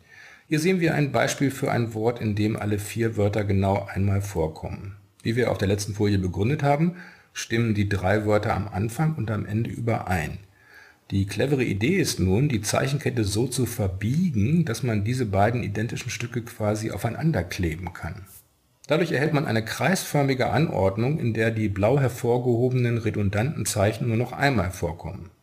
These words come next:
Wenn Sie nun bei der blauen eins rechts unten anfangen und im Uhrzeigersinn um den Kreis wandern,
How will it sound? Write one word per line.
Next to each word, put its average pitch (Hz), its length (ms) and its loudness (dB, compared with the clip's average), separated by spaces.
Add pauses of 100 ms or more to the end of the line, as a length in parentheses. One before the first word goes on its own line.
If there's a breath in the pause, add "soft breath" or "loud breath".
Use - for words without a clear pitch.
(220 soft breath)
Wenn 127 140 0
Sie 131 80 2
nun 175 340 2
bei 117 180 4
der 110 140 4
blauen 104 380 2
eins 107 320 -2
rechts 104 220 2
unten 175 280 -2
anfangen 123 560 0
und 117 140 -4
im 113 180 -6
Uhrzeigersinn 117 720 0
um 113 140 -6
den 107 180 -4
Kreis 131 420 -4
wandern, 104 440 4